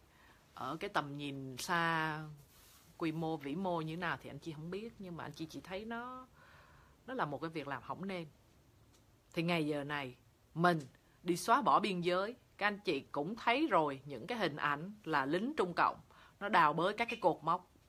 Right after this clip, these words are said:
nó thu về, nó vứt đi rồi. Ngày giờ này không còn cái cột mốc nữa. Các anh chị thấy cái diện tích Việt Nam mình đó,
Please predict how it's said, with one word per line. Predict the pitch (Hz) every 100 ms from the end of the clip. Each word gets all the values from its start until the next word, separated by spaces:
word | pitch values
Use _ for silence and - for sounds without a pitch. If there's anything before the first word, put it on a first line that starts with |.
| - _ - _
nó | 185
thu | 202 202 180
về, | 156 139
nó | 139
vứt | 180 214
đi | 180
rồi. | 143 123 - _ - - -
Ngày | 180 185
giờ | 170
này | 160
không | 160 190
còn | 180 170 147
cái | 185
cột | 190 -
mốc | 160 185 -
nữa. | 131 107 185 - _ _ _ _ _ _ _ -
Các |
anh | 226
chị | 180 165
thấy | 214
cái | 233 247
diện | 180 165
tích | 175 220 185
Việt | 170 151
Nam | 185 196
mình | 180 147
đó, | 131